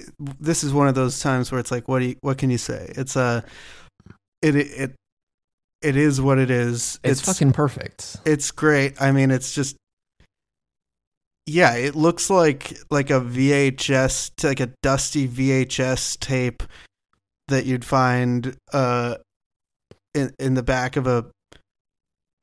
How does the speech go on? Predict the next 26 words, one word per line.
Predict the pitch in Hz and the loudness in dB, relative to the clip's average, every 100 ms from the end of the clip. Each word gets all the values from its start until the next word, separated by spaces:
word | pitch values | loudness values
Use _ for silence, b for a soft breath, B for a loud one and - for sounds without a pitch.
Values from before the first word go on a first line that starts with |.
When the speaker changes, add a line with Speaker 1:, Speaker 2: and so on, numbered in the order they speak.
| _ - 131 _ | _ -20 -20 _
Speaker 1:
a | 135 120 131 _ _ - | -4 -4 -8 _ _ -8
fucking | - 135 139 120 - - - - | -4 0 0 0 -4 -18 -20 -12
porn | - 139 143 139 131 123 - _ _ _ _ | -4 2 4 4 4 0 -8 _ _ _ _
store. | - - 120 120 123 | -4 0 0 0 2
<laughs> | - 180 151 | 6 6 6
Like, | 156 | 6
Speaker 2:
<laughs> | 127 107 - 143 - 147 - - 117 - - _ | 6 6 4 2 2 -2 -2 -6 -8 -12 -20 _
Speaker 1:
it, | 165 151 | 4 4
it | 131 143 | 4 0
looks | 139 156 - | 4 2 2
like, | 156 143 139 | 2 2 2
uh, | 139 127 123 123 123 170 143 156 | 2 4 4 2 -2 -8 -6 -4
if | 135 | 0
the, | 139 - _ - | 0 -2 _ -6
the | 147 | -4
pictures | 143 139 - 143 | -2 -2 0 0
on | 139 131 | 2 2
the | 120 | 2
back | 127 127 - | 0 -2 -4
cover | - 131 123 123 | 0 0 0 0
would | 120 120 | 0 -2
be | 131 127 | -2 0
obscene | 120 123 - 139 131 131 127 | 0 -2 -2 2 4 4 2
and | 117 117 | 0 -2
gay. | 120 120 110 113 - _ _ | -2 -2 -4 -10 -12 _ _
Speaker 2:
Yes, | 147 - - - | -2 -2 -2 -6